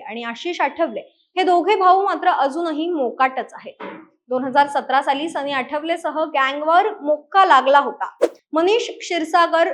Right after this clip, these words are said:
याच्यावर बनावट नोटा प्रकरणात बीड पोलीस ठाण्यात गुन्हा दाखल आहे.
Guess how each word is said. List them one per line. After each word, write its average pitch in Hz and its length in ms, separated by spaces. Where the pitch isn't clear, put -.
याच्यावर 285 520
बनावट 277 500
नोटा 285 260
प्रकरणात 269 580
बीड 269 360
पोलीस 330 360
ठाण्यात 294 340
गुन्हा 277 260
दाखल 277 320
आहे. 220 200